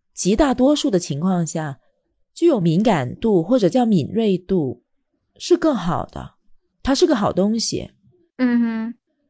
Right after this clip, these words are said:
Speaker 1: 敏感度也是一种能力啊，而且我觉得你能够具备敏感度的话，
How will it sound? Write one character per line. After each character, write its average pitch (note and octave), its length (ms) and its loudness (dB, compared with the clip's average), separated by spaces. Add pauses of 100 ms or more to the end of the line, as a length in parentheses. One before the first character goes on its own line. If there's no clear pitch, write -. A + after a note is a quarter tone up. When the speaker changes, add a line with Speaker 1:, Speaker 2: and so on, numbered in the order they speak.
(340)
Speaker 1:
敏 A#3+ 160 0
感 G#3 220 2
度 A3 100 0
也 G3+ 160 0
是 - 160 -2
一 A3+ 60 0
种 F#3 200 -2
能 D3+ 280 -6
力 F#3 160 0
啊， D3 220 -8
而 B3 140 -2
且 D#4 160 2
我 E3+ 160 4
觉 E3 220 2
得 A#3+ 140 2
你 F3+ 340 2
能 E3 160 2
够 C4 140 2
具 C#4+ 200 -2
备 A#3+ 160 2
敏 E3+ 160 0
感 F3+ 280 -4
度 G3 160 -4
的 D3 100 -2
话， D#3 300 -6